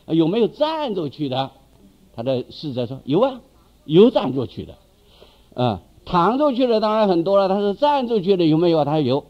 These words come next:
卡的往生，卡的啊，离，离开人间了啊。那这种人有，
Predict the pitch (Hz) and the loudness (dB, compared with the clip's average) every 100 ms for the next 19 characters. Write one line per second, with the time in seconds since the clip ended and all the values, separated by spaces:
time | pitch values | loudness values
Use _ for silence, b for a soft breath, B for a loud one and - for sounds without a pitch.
0 | _ - - 110 107 117 139 151 131 123 | _ -14 -10 -8 -8 -8 -6 -6 -6 -8
1 | 101 b b - 123 107 107 - _ - | -8 b b -16 -12 -12 -14 -16 _ -8
2 | 143 123 85 _ _ 117 107 107 117 110 | -4 -4 -8 _ _ -10 -8 -6 -8 -6
3 | 139 123 120 127 120 120 139 110 b b | -6 -6 -6 -4 -4 -4 -4 -4 b b
4 | b b 262 302 320 240 208 214 202 | b b -2 0 -2 2 2 2 0